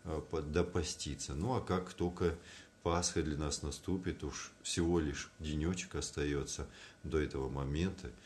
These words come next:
тогда уже мы все и разговеемся после службы. Так. М, так, в субботу можно причаститься, конечно же. Так, щас дальше.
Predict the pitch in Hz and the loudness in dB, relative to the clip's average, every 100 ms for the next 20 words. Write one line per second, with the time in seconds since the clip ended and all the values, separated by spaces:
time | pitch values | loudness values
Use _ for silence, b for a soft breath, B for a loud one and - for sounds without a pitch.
0 | B - 69 73 87 87 65 65 65 - | B -8 -2 2 2 2 -2 -4 -4 -4
1 | - 78 80 B B B - 120 92 65 | 0 0 -2 B B B -2 2 2 2
2 | 73 69 90 107 90 - - - 85 - | 0 2 4 4 2 -2 -4 -2 -2 -2
3 | - - 71 65 62 65 - - - - | -6 -6 -4 -4 -6 -8 -10 -20 -20 -20
4 | - - - - - - - - - - | -20 -20 -20 -20 -20 -20 -20 -20 -20 -20
5 | - - 127 180 - B B B B B | -12 -8 -6 -8 -14 B B B B B
6 | B B B - - - - - - - | B B B -20 -20 -20 -18 -16 -14 -12
7 | - 85 50 80 78 78 78 73 71 - | -8 -6 -6 -6 -6 -4 -4 -4 -8 -14
8 | - 71 65 62 - - 69 69 71 73 | -8 -4 -4 -6 -8 -4 -4 -2 -2 -2
9 | 69 80 71 69 64 67 - - - - | -2 -2 -2 -6 -10 -8 -6 -6 -8 -4
10 | 90 - - 73 67 64 - 69 67 64 | -4 -4 -8 -6 -6 -6 -8 -8 -10 -12
11 | B B B - - - - - B B | B B B -20 -20 -20 -20 -20 B B
12 | B B - - 71 64 - - 69 65 | B B -20 -12 -8 -8 -10 -8 -6 -6
13 | 64 64 62 - 69 | -6 -6 -6 -8 -10